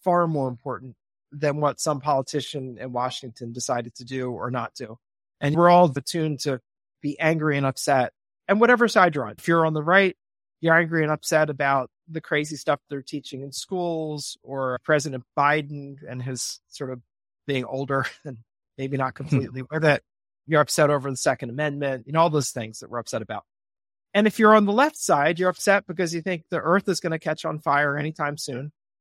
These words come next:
Speaker 1: that we're all <laughs> gonna burn up in global warming, that nobody cares, that, that it's unfair, that people who are not white Christians get a,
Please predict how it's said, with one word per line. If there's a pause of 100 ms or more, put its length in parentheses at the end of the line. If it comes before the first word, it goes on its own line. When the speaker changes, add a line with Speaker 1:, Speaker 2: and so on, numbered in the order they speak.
Speaker 1:
that
we're
all
<laughs>
gonna
burn
up
in
global
warming, (320)
that
nobody
cares,
that, (260)
that
it's
unfair,
that (480)
people
who
are (200)
not
white (220)
Christians (100)
get
a,